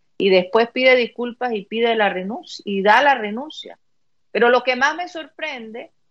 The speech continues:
aunque el Junior no estuvo de acuerdo con sus declaraciones, es la insistencia del señor Antonio Char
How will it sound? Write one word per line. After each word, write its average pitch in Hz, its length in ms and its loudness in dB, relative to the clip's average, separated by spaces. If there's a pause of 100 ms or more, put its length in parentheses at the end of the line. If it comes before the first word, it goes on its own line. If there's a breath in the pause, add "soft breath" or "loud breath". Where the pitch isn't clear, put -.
(640)
aunque 180 400 -4
el 180 120 -6
Junior 233 220 -4
no 226 100 -2
estuvo 220 320 2
de 208 80 4
acuerdo 202 380 0
con 190 160 -4
sus 202 140 0
declaraciones, 196 840 2
es 175 80 2
la 214 100 6
insistencia 226 840 2
del 185 160 -4
señor 175 400 -8
Antonio 208 420 -6
Char 180 380 -2